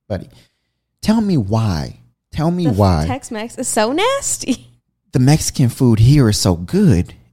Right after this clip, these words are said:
Speaker 1: and the Mexican food in Texas is so bad, and we both share the border. He said, "Listen," he said, "the Mexicans that live in Texas consider themselves Tejones."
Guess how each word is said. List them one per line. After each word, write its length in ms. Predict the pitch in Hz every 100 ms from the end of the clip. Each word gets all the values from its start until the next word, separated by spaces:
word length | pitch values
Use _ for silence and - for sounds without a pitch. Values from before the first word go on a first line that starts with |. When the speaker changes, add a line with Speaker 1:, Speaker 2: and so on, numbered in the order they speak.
| -
Speaker 1:
and 80 | 113
the 40 |
Mexican 340 | 120 127 - 110
food 200 | 127 95
in 80 |
Texas 360 | 87 151 - -
is 100 | 90
so 220 | - 131
bad, 600 | 90 120 170 - 85 90 - _ _ -
and 120 | 139
we 80 | 127
both 440 | 87 131 170 -
share 340 | - - 160 156
the 100 | 98
border. 480 | 110 415 494 - - _ _ _ _ _ _ -
He 80 | 117
said, 240 | - 90
"Listen," 400 | 95 113 78 82 - _ _ _ _ _ _ _ _ _ _
he 60 |
said, 380 | 101 92 82 76 _ _ _ _
"the 80 | -
Mexicans 840 | 92 101 - 123 120 101 95 - - _ _
that 160 | 92 90
live 400 | 101 95 92 -
in 500 | 107 95 92 87 85 101 -
Texas 600 | 165 - - - - - _ _ _ _
consider 280 | - 104 107
themselves 360 | 104 - 90 -
Tejones." 720 | - 92 123 104 - -